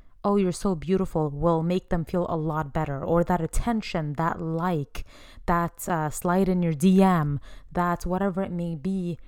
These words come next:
they feel as if that is going to make them feel much better about themselves than they already do. But let me tell you something, ladies.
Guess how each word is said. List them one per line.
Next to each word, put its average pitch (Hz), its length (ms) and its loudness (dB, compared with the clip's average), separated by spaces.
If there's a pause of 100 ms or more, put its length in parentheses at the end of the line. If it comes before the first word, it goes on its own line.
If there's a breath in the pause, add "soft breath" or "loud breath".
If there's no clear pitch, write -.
(180 soft breath)
they 185 200 0
feel 233 360 -2
as 180 220 0
if 165 320 0
that 165 160 -2
is 160 160 -2
going 165 280 -2
to - 140 -4
make 160 280 -4
them 151 260 -2
feel 147 400 0
much 160 460 -2
better 165 260 2
about 135 300 -4
themselves 127 580 -2
than 160 160 -2
they 156 140 0
already 156 400 0
do. 139 420 -2 (800 soft breath)
But 220 180 10
let 254 140 4
me 294 120 0
tell 294 220 2
you 294 100 4
something, 180 380 2
ladies. 147 640 0